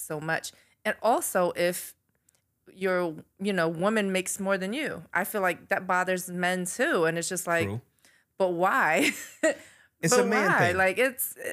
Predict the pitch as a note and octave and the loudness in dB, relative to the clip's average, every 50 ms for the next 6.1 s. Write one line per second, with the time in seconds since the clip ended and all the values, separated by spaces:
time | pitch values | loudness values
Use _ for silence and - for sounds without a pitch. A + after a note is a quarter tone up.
0 | - D3 G3+ A#3 B3 - C4 B3 - - - C#4 D4 D#4+ D4 G#3+ F#3+ F3+ A#3 A#3 | -8 -6 -2 -2 0 0 0 0 0 0 2 2 2 0 -2 -4 -6 -6 -4 -2
1 | B3 C4+ B3+ G3+ G3 - - A#3 A3+ - - A3+ F3 F3 F#3+ F#3+ - - E3+ F3 | -2 0 0 -2 -2 0 -2 -2 -2 -2 -2 -4 -4 -4 -4 -6 -4 -2 0 2
2 | F#3+ G3+ G#3 G#3 F#3 F#3+ F#3 F#3+ F#3+ G3 F#3+ - G#3 - - E3+ E3+ E3 E3 E3+ | 2 2 2 0 -2 -2 -2 -2 -4 -4 -6 -6 -6 -6 -2 0 0 2 2 0
3 | E3+ E3 _ _ _ _ - _ _ _ _ _ - - F#3 E3+ E3 D#3+ D#3+ D#3 | -2 -4 _ _ _ _ -20 _ _ _ _ _ -4 -2 0 2 2 0 0 -2
4 | D3+ - _ _ _ - E3+ E3+ E3+ E3+ F#3 F#3 F3 C#3+ - - - F3+ F3+ F3+ | -6 -14 _ _ _ -14 -12 -10 -8 -6 -4 -4 -4 -6 -8 -12 -8 -6 -4 -4
5 | F3 E3 D#3 D#3+ E3 E3+ E3+ D#3+ D#3+ F3 E3+ F3 F3 E3+ - - - D#3 D#3 D3+ | -2 -2 -2 -2 0 -2 -2 -2 2 2 2 2 2 -2 -6 -6 -4 -4 -2 -2
6 | D3+ | -4